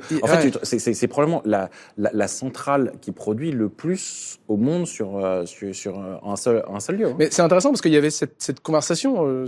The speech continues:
Speaker 1: peut-être t'as, t'as connu, euh, de, de dire, est-ce que vraiment les, les, les réacteurs, euh, voilà, E P R deux, c'est-à-dire donc des gros réacteurs, mille six cents, euh, euh, mégawatts,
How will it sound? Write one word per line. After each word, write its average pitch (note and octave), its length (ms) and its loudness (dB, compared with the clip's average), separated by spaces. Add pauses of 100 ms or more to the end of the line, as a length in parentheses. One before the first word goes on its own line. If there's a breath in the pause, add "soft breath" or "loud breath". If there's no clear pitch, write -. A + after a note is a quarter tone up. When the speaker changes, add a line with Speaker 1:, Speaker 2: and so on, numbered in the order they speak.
(140)
Speaker 1:
peut-être C#3 180 2
t'as, C3+ 140 0
t'as C3 180 -4
connu, F#3 340 2
euh, C3 240 4 (380 soft breath)
de, C3+ 340 4
de C3 100 -2
dire, D#3+ 240 4 (140)
est-ce C3 120 -4
que E3 100 2
vraiment D3+ 840 2 (460 soft breath)
les, B2+ 340 0
les, B2 260 -2
les B2 160 -4
réacteurs, C3+ 580 0
euh, A2+ 80 -10
voilà, A2 280 -6
E A2+ 120 -8
P B2+ 220 0
R A#2+ 120 -2
deux, C3 180 0
c'est-à-dire A#2 320 -10
donc A2+ 240 -20
des A#2 240 -10
gros D3 300 4
réacteurs, C3+ 500 0
mille B2+ 180 -8
six C#3 160 -10
cents, B2+ 380 -6
euh, A2+ 160 -8 (540 soft breath)
euh, B2 40 0
mégawatts, C3 640 4